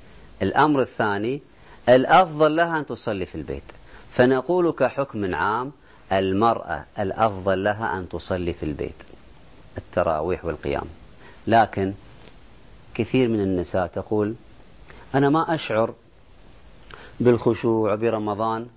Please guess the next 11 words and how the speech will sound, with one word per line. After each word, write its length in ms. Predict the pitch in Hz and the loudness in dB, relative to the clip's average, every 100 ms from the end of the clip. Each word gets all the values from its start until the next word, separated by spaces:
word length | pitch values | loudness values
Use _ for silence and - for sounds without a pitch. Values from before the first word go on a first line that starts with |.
| - | -6
إلا 220 | 190 185 | 2 2
إذا 120 | 165 | 2
ذهبت 160 | 170 156 | 0 0
إلى 80 | 156 | -2
المسجد، 400 | 143 147 - - - - - - - - - - 131 | 0 -4 -8 -16 -16 -20 -20 -20 -20 -20 -20 0 0
أجلس 340 | 127 107 - | 2 -2 -2
مع 140 | 90 | -4
الناس 600 | 82 87 87 82 78 - - - - - - | -4 -4 -4 -4 -6 -16 -20 -20 -20 -20 -4
وأسمع 640 | 113 110 110 110 120 - 95 | 2 4 2 -2 -6 -2 -4
قراءة 440 | - 101 90 87 | 0 -2 -2 -4
الإمام 600 | 90 92 92 92 87 85 | -10 -6 -4 -2 -2 -4